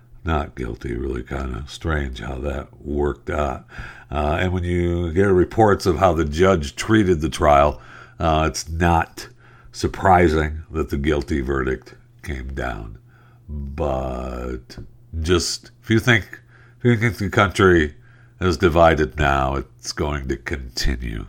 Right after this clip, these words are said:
to be divided because of things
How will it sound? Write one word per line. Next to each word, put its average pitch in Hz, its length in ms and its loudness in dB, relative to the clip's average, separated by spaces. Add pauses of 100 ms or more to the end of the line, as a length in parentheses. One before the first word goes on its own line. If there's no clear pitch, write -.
(160)
to 76 100 -6
be 62 340 -4
divided 58 720 -6 (480)
because 64 480 -4
of 60 240 -6
things 73 720 -10